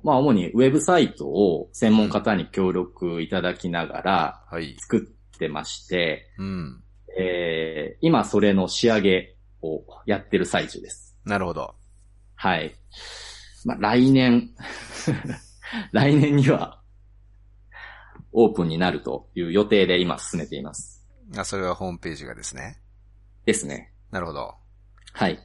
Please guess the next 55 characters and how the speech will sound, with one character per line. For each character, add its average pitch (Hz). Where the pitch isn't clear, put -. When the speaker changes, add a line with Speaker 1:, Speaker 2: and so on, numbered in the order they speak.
Speaker 2:
あ -
と 139
で 131
も 117
実 110
際 123
に 120
な 104
ん -
か -
セ 107
ミ 98
ナ 82
ー -
を 73
や 71
っ -
た -
り 69
そ 87
ん 80
な 80
こ 76
と -
も。 -
Speaker 1:
そ -
う 139
で 95
す -
ね。 92
Speaker 2:
う 113
ん 104
う 82
ん。 110
Speaker 1:
あ 127
の、 117
今、 101
ま 135
あ、 110
ト 135
ラ 147
イ 160
ア 156
ル 156
勉 151
強 -
会 80
と 78
い 76
う 73
ふ -
う 76
に 76
名 90
前 80